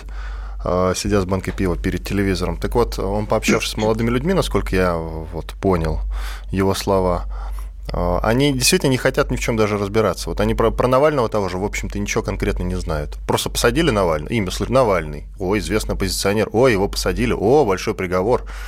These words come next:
Хотя какой большой, два и восемь, не такой уж и большой, еще и удо будет. Поэтому, но вот вышли за Навального, как н-, за, вот несправедливость, в-, власти несправедливость.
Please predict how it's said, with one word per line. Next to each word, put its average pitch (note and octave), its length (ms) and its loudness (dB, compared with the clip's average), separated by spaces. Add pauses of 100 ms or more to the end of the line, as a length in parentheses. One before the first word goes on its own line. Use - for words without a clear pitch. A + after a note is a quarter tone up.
(200)
Хотя F#2 220 -4
какой G2 220 -2
большой, F2 320 0
два E2+ 180 2
и - 20 0
восемь, D#2 380 -4 (100)
не F2 180 -4
такой F2 240 -2
уж - 120 0
и G#2+ 40 -4
большой, D#3 440 2 (360)
еще - 220 0
и F2+ 40 2
удо F#2 300 4
будет. C#3 360 0 (640)
Поэтому, G2 680 2
но C3+ 240 6
вот D#3 260 2
вышли C3+ 360 0
за B2 120 2
Навального, C3 400 6
как - 200 -4
н-, A#2 200 -2
за, G#2 160 -2
вот G2+ 260 -2
несправедливость, G#2+ 1080 2
в-, G2 200 -4
власти C3 360 2
несправедливость. G#2 760 -6